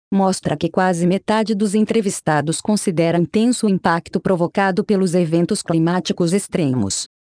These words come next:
Entre os principais problemas relatados pelos participantes estão o aumento do custo de vida,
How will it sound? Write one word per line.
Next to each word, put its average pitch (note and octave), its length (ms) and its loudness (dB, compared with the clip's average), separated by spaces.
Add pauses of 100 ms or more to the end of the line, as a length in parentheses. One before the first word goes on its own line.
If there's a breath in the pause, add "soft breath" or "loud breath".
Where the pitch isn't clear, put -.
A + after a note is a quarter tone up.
(180)
Entre F#3+ 280 2
os - 100 -2
principais F3 580 -2
problemas F3 520 0
relatados D#3+ 640 0
pelos G#3 280 0
participantes F#3 920 -2
estão G3 280 0
o G3 80 2
aumento F#3+ 400 0
do G#3+ 120 0
custo G3+ 420 0
de F3 120 0
vida, D#3+ 420 0